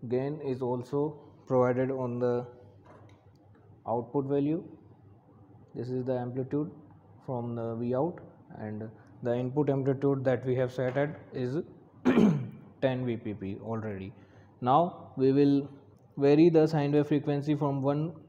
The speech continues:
kilohertz to one megahertz in the sum of steps of five kilohertz or three kilohertz, and then we observe the different gain from one V P P or ten V P P.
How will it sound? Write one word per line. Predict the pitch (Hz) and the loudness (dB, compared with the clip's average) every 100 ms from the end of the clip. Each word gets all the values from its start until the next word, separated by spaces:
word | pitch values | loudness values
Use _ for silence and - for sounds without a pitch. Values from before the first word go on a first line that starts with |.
| - | -4
kilohertz | 147 143 147 151 - 151 | 0 4 4 2 -2 2
to | 143 139 135 - - _ - | 4 2 -2 -12 -20 _ -12
one | 135 139 139 | -4 -2 0
megahertz | 135 135 156 180 - | 2 4 2 0 -6
in | 139 131 131 | -6 -4 -2
the | 131 | -2
sum | 143 135 | -2 -2
of | 131 127 - | 0 -2 -8
steps | - 135 135 135 | -6 -2 -2 0
of | 131 | -2
five | 135 127 127 | 0 0 0
kilohertz | 135 131 127 127 - | 0 2 2 0 0
or | 131 127 123 117 | 2 2 0 -4
three | 135 | -6
kilohertz, | 127 131 123 139 170 - - - _ _ - | -4 -2 2 0 -2 -10 -20 -20 _ _ -6
and | 120 123 | -4 0
then | 127 139 | 2 4
we | 139 | 4
observe | 139 127 131 135 | 4 2 2 2
the | 131 131 | 2 2
different | 131 - 135 131 - - 120 | 0 0 -2 -4 -12 -14 -2
gain | 123 147 190 - - - _ _ _ - | 0 0 -6 -10 -20 -20 _ _ _ -12
from | 131 123 120 120 - - - - 143 | -4 -2 -4 -8 -14 -20 -20 -20 -14
one | 131 131 139 | -4 -4 -2
V | 135 | -4
P | 135 135 | -4 -6
P | 165 180 - - - - _ - - - - - | -2 -4 -6 -20 -20 -20 _ -20 -20 -20 -20 -14
or | - 120 120 120 - - - _ - | -4 -2 -4 -8 -18 -20 -20 _ -6
ten | 120 127 | -4 0
V | 127 | -2
P | 127 123 | -2 -4
P. | 123 | -4